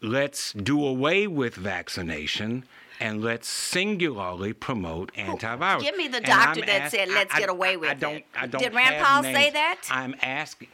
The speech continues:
Speaker 1: well, Rand
Speaker 2: I didn't hear him
Speaker 1: Paul,
Speaker 2: say that. They just
Speaker 1: Rand
Speaker 2: argue him
Speaker 1: Paul
Speaker 2: and fall
Speaker 1: said
Speaker 2: down, too.
Speaker 1: that herd immunity is the key to all of this. And to Doctor Fauci's point,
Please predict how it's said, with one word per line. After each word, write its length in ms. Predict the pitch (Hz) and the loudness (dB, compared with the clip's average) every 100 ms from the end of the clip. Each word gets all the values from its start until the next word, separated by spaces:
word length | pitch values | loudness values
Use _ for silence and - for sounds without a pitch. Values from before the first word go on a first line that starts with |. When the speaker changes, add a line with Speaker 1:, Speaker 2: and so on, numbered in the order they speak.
| - | -10
Speaker 1:
well, 280 | 135 104 98 101 | -6 -6 -6 -2
Rand 140 | 135 | 2
Speaker 2:
I 60 | 254 | 2
didn't 140 | 330 | 2
hear 120 | - | -2
him 60 | - | -2
Speaker 1:
Paul, 80 | - | -2
Speaker 2:
say 180 | 185 247 | -2 -4
that. 160 | 127 214 | -6 -4
They 100 | 254 | -2
just 180 | 143 | -2
Speaker 1:
Rand 40 | 135 | 0
Speaker 2:
argue 220 | 170 156 | 0 2
him 160 | 156 123 | 0 0
Speaker 1:
Paul 80 | 101 | -4
Speaker 2:
and 100 | 104 | -6
fall 100 | 135 | -8
Speaker 1:
said 420 | 135 123 117 110 | -6 -4 -2 -2
Speaker 2:
down, 100 | 107 | -4
too. 60 | - - 110 | -6 -12 -6
Speaker 1:
that 300 | 110 104 101 | -6 -6 -8
herd 640 | - - 151 143 139 123 113 | -10 -6 -4 -2 -4 -6 -8
immunity 840 | 104 113 151 135 87 92 90 104 - - - - - | -4 -2 -2 -4 -6 -8 -8 -10 -18 -20 -20 -12 -6
is 280 | 117 113 101 | -4 -4 -6
the 140 | 101 | -10
key 640 | - - 156 117 104 104 - - - | -10 -6 -4 -4 -4 -8 -14 -12 -6
to 340 | - 107 107 - | -4 -2 -4 -2
all 300 | 151 170 123 | 0 0 -2
of 100 | 85 | -8
this. 240 | 80 82 - - - - - _ _ _ _ _ _ _ _ _ _ - | -10 -12 -16 -18 -20 -20 -20 _ _ _ _ _ _ _ _ _ _ -8
And 300 | - 98 98 | -6 -6 -8
to 300 | - 113 101 | -6 -6 -6
Doctor 400 | 92 95 92 - | -8 -8 -10 -14
Fauci's 560 | - 135 214 277 131 - | -10 -6 -6 -6 -8 -8
point, 360 | - 98 95 | -10 -8 -8